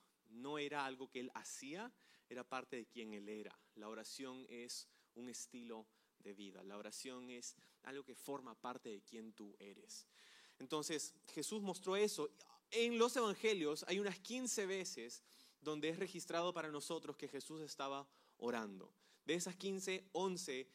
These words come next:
se encuentran en el Evangelio de Lucas. Y lo interesante es cuando observamos, como los discípulos habían observado a Jesús orar,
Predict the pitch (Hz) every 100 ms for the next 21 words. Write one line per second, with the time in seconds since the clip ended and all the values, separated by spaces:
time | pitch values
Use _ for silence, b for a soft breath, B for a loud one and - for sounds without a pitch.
0 | - - 131 151 156 151 139 127 113 107
1 | 107 131 123 120 113 120 123 165 - -
2 | - - B B B B - 165 170 175
3 | 170 220 226 220 - 190 170 170 147 143
4 | 165 147 - 170 156 135 127 131 127 -
5 | 233 165 139 135 131 127 117 123 117 117
6 | 113 120 117 113 - 143 113